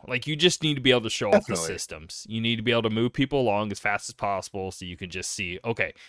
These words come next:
Speaker 1: here's how story works and here's how action works. If you like
Speaker 2: Right.
Speaker 1: the game, go
Speaker 2: Right.
Speaker 1: buy. So I don't think they want to, if you were in a big zone doing a demo, I don't think it would help much.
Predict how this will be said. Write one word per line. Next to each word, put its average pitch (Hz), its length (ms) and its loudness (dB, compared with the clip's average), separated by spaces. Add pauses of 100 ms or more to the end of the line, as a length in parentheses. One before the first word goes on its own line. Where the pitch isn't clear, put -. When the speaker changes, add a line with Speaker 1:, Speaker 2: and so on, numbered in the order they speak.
Speaker 1:
here's 120 260 -2
how 123 100 2
story 139 400 2
works 127 380 0
and 101 100 -4
here's 104 280 -2
how 92 140 2
action 82 400 -4
works. - 460 -12 (480)
If 90 240 -12
you 95 120 -8
like 110 160 10
Speaker 2:
Right. - 60 -2
Speaker 1:
the 113 80 -2
game, 98 300 0
go 101 120 2
Speaker 2:
Right. - 20 -4
Speaker 1:
buy. 76 380 -6 (300)
So 123 140 2
I 117 100 6
don't 135 240 2
think 135 220 -4
they 113 140 0
want 104 360 -4
to, 90 520 -10 (440)
if - 160 -6
you 170 120 6
were 175 80 6
in 151 80 6
a 131 40 6
big 131 220 6
zone 120 340 4
doing 120 240 2
a 117 60 0
demo, 113 380 2
I 101 80 2
don't 104 180 -4
think 104 180 -4
it 98 60 -2
would 80 220 -4
help - 300 -6
much. - 460 -10